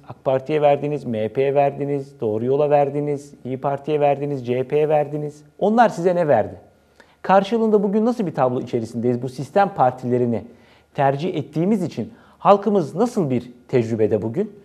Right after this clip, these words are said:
Pazarlara gidiyoruz, şikayet var. Değil mi? Ee, çarşıya gidiyoruz, şikayet var. İnsanlar, e, ekonomik, e, alım gücünün düşme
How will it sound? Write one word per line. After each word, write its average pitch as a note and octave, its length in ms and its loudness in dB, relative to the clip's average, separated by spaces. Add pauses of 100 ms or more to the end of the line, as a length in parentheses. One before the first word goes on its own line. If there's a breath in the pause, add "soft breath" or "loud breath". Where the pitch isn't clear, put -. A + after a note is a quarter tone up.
(240 soft breath)
Pazarlara G3+ 480 6
gidiyoruz, F#3+ 500 2
şikayet D3 500 6
var. G2 140 -4 (560)
Değil A3+ 100 2
mi? A2 160 -6 (1160 soft breath)
Ee, C3 500 4
çarşıya G#3 460 4
gidiyoruz, F3 440 0
şikayet D3 500 6
var. G2+ 220 -2 (160)
İnsanlar, F#3 640 2 (480 loud breath)
e, C3+ 840 4 (180)
ekonomik, F3 600 0 (400)
e, A#2 460 -2
alım F3 280 4
gücünün D#3 380 -2
düşme D#3 280 -4